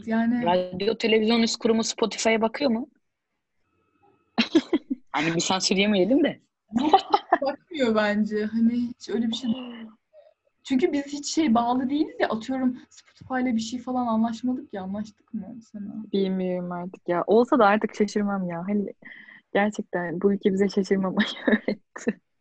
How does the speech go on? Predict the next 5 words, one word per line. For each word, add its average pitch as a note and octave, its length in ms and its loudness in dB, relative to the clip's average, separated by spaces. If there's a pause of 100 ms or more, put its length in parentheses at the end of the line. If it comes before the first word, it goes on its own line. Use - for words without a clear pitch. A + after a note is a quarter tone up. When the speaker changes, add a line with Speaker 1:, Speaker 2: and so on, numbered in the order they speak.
(140)
Speaker 1:
Evet, G4+ 220 4 (180)
maalesef. G#3+ 580 -10 (2250)
Yani G#3+ 540 0
öyle B3+ 320 -4
hani, A3 480 0